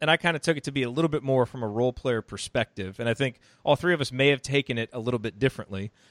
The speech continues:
Uh, but let's just, let's kinda roll with it, um, and see what we all chose. So, Ryan, why don't you tell us first?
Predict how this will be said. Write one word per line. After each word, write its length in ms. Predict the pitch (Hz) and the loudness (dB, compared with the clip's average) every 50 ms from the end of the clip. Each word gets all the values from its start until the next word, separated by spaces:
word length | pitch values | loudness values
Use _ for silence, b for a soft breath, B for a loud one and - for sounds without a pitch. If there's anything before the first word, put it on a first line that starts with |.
| _ _ | _ _
Uh, 360 | - 127 123 123 123 127 131 - | -2 2 2 4 4 4 2 2
but 80 | - 135 | 0 0
let's 200 | 135 143 143 - | 2 2 2 2
just, 360 | - 175 170 151 - - - 156 | 2 2 2 2 0 -2 -4 -4
let's 140 | 147 - | -4 0
kinda 200 | - 180 175 156 | 2 2 4 4
roll 260 | 139 135 147 151 139 120 | 4 6 6 6 6 6
with 160 | 117 110 110 | 2 0 -2
it, 120 | 127 - _ _ _ _ _ _ - | -4 -6 _ _ _ _ _ _ -6
um, 420 | 117 117 117 120 120 123 123 127 | -4 -2 -2 -2 -2 -2 -4 -6
and 140 | - 139 120 | -6 -6 -6
see 200 | - - - 151 | -4 -2 -2 0
what 180 | 139 135 123 131 | 0 0 -2 -2
we 120 | 131 131 | 0 0
all 140 | 123 117 113 | 2 2 0
chose. 380 | - - 147 127 104 95 90 - | -2 0 0 0 0 0 -2 -4
So, 100 | 131 117 | -2 -2
Ryan, 380 | 117 127 135 139 147 147 147 151 | 0 2 2 2 2 0 -2 -4
why 140 | 139 143 143 | -2 0 0
don't 140 | 151 160 139 | 0 -2 -4
you 100 | 151 147 | -8 -12
tell 240 | - - 151 147 135 | -6 0 0 2 2
us 140 | 123 - - | 2 -2 -4
first? 540 | - - 175 143 120 123 - - - - | -4 0 0 0 0 0 -4 -8 -14 -16